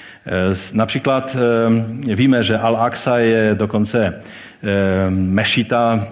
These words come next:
eh, o které muslimové tvrdí, že, že se píše v Koránu, i když tam se nepíše o Al-Aqsa, ale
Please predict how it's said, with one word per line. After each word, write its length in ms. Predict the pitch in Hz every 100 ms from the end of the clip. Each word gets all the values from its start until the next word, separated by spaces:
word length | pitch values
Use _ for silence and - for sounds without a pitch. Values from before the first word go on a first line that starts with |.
| 110
eh, 400 | 101 98 98 98
o 100 | 104
které 680 | - 113 110 107 95 98 - - - -
muslimové 600 | - 107 - 110 107 104
tvrdí, 480 | - 110 107 110 107
že, 260 | 104 98 98 165
že 120 | 101
se 60 | - -
píše 280 | 110 - 107
v 60 |
Koránu, 540 | - 107 107 113 120 117 - -
i 40 |
když 120 | 104
tam 100 | 104
se 140 | 101 101
nepíše 380 | 98 - -
o 80 | 95
Al-Aqsa, 400 | 98 92 104 -
ale 280 | 101 95 92